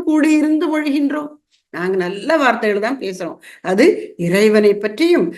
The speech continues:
உலகின் மேன்மையை பற்றியும், உயிரின் சிறப்பினை பற்றியும்,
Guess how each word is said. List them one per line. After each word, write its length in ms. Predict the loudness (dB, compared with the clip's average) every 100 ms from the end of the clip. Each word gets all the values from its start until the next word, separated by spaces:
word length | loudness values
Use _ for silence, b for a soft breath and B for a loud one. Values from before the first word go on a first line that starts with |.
| B
உலகின் 600 | -2 2 4 2 0 0
மேன்மையை 640 | 2 2 4 4 4 4 2
பற்றியும், 600 | -2 -2 0 2 2 -2 B
உயிரின் 520 | 0 4 6 4 2 0
சிறப்பினை 720 | 0 2 2 2 0 0 0
பற்றியும், 540 | -4 -6 -4 -2 -4